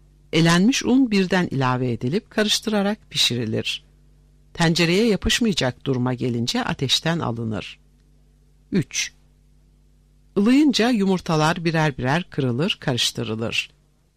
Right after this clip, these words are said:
Ucuna geniş huni takılmış krema torbasına doldurulup yağlanmış tepsiye yuvarlak veya uzun sıkılır.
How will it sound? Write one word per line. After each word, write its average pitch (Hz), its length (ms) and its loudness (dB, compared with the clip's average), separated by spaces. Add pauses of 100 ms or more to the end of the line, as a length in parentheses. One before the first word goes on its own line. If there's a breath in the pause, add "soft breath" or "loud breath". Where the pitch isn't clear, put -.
(120)
Ucuna 175 380 2
geniş 214 460 2
huni 196 160 4
takılmış 120 580 -2
krema 151 340 0
torbasına 127 640 -4
doldurulup 127 760 -2 (300)
yağlanmış 220 560 4
tepsiye 196 420 0
yuvarlak 175 600 0
veya 143 260 2
uzun 156 360 -2
sıkılır. 117 720 -6